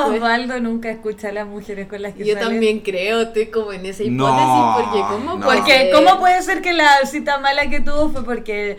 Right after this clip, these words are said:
Speaker 1: <laughs>
Speaker 2: esta
Speaker 1: Ya
Speaker 2: niña
Speaker 1: está.
Speaker 2: andaba con la regla? Fue porque no la escuchaba
Speaker 3: No,
Speaker 2: hablar, pero
Speaker 3: fue
Speaker 2: sí
Speaker 3: mala
Speaker 2: se fijó en
Speaker 3: porque
Speaker 2: los huevos.
Speaker 3: fue, no, porque fue mala porque no se logró el objetivo, lo cual
Speaker 2: Sí,
Speaker 3: nos
Speaker 2: en
Speaker 3: lo
Speaker 2: el
Speaker 3: digamos,
Speaker 2: ocho M,
Speaker 3: digamos.
Speaker 2: amigo.
Speaker 3: Los dos estábamos claros a lo que íbamos y como que ella, puta, pero fue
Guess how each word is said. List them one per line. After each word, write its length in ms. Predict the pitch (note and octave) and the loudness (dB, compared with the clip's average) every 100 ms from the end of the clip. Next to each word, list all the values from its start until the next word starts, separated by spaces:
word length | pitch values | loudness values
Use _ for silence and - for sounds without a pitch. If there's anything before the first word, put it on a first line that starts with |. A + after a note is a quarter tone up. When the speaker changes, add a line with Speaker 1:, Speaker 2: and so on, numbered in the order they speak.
| - | -12
Speaker 1:
<laughs> 140 | - - | -18 -2
Speaker 2:
esta 300 | C#4+ D4+ D4 | 2 6 6
Speaker 1:
Ya 60 | |
Speaker 2:
niña 180 | B3 C#4 | 6 6
Speaker 1:
está. 60 | C4+ | 6
Speaker 2:
andaba 280 | B3 B3+ B3 | 6 4 2
con 100 | B3+ | 2
la 140 | B3 B3 | 4 4
regla? 640 | A#3+ A#3+ B3 C4 C#4+ - - - - - _ - | 2 -2 -2 -2 -4 -8 -20 -20 -20 -20 _ -4
Fue 120 | B3+ | 0
porque 360 | C4 B3 B3 | 0 2 2
no 140 | B3 C4+ | 2 2
la 100 | D4+ | 2
escuchaba 400 | D#4 D4+ F4+ E4+ | 2 0 6 6
Speaker 3:
No, 100 | F#3 | 8
Speaker 2:
hablar, 180 | C4 B3 | 8 8
pero 140 | B3+ B3 | 6 6
Speaker 3:
fue 80 | |
Speaker 2:
sí 60 | G3+ | 8
Speaker 3:
mala 220 | G#3 A#3+ B3 | 10 10 10
Speaker 2:
se 20 | |
fijó 100 | A3+ | 8
en 40 | G4 | 8
Speaker 3:
porque 160 | F#4+ G4 | 10 10
Speaker 2:
los 220 | F#4+ F#4+ | 8 6
huevos. 160 | G#4+ A#4+ | 6 6
Speaker 3:
fue, 120 | F#3 | 6
no, 220 | F3 G#3+ F#3 | 6 4 4
porque 260 | C#3 C3 | 0 -2
fue 140 | - C3+ | -4 -2
mala 240 | D3 F3+ | 0 0
porque 180 | E3 C#3+ | 0 0
no 60 | - | 0
se 140 | D#3 | 0
logró 180 | C3+ C#3+ | 2 2
el 80 | D#3 | 0
objetivo, 420 | D#3 B2 B2+ D3 | -2 -4 0 -2
lo 120 | C3+ | 0
cual 140 | C3+ C3 | 0 -2
Speaker 2:
Sí, 40 | |
Speaker 3:
nos 100 | A#2 | -2
Speaker 2:
en 40 | B2 | 0
Speaker 3:
lo 60 | A#2 | 2
Speaker 2:
el 40 | F#3+ | 2
Speaker 3:
digamos, 260 | F3 G3 | 2 0
Speaker 2:
ocho 100 | F#3+ F#3 | -4 -8
M, 140 | G#3 | -8
Speaker 3:
digamos. 100 | A3+ A3+ G3+ | -6 -4 -6
Speaker 2:
amigo. 120 | F3 D#3 - G2+ | -10 -14 -12 -6
Speaker 3:
Los 100 | G#2 | -6
dos 100 | C3 | -2
estábamos 260 | C3+ C3+ | -2 -2
claros 260 | C3+ D3 C3 | 0 0 0
a 60 | A2+ | 0
lo 120 | A2 | 0
que 60 | |
íbamos 400 | A2 B2+ C#3 C#3 | 0 -2 -2 -6
y 80 | C3+ | -6
como 240 | A#2+ A#2+ A#2 | -6 -8 -6
que 60 | |
ella, 340 | C3 C3+ C3+ C#3 | -6 -4 -6 -8
puta, 260 | G3 D3+ - | -10 -8 -8
pero 140 | B2 | -6
fue 380 | D#3 D3+ D3+ | 0 2 2